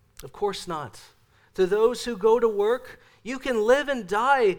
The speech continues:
for the glory of Christ by working really hard, showing your coworkers that you have a possession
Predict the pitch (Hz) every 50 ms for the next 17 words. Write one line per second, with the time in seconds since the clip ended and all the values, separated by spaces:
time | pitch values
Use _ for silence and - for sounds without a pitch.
0 | - - - - 208 202 208 - 226 254 277 277 254 233 247 - - 190 196 208
1 | 233 240 233 - - 233 220 208 180 175 226 247 254 254 254 254 233 220 196 -
2 | - - _ _ _ - - 180 226 240 233 240 208 180 160 196 202 208 208 190
3 | 143 113 - - - _ _ _ _ _ _ _ - - - - 220 226 233 240
4 | 233 226 208 185 160 135 - - _ _ 175 170 - - - 214 226 247 262 247
5 | 226 - 190 170 147 - - 170 190 214 247 285 277 226 202 214 202 202 185 196
6 | 190 - 185 180 165 147 143 170 180 214 208 - - 226 208 185 147